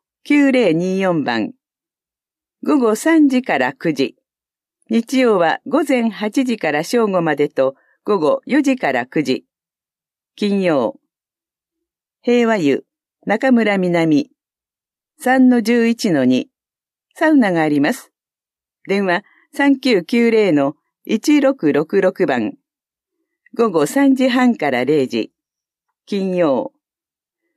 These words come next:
中村浴場、中村北三の三の十一。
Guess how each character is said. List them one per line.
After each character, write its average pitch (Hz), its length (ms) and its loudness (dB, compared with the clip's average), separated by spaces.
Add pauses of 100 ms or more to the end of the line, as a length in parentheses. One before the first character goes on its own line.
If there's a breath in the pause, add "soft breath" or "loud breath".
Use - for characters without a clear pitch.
(240)
中 240 280 0
村 277 220 2
浴 254 300 0
場、 120 360 0 (400)
中 214 280 -2
村 220 260 2
北 - 360 -4 (220)
三 294 340 2
の 277 120 4
三 254 280 2
の 220 140 0
十 165 220 0
一。 131 380 -4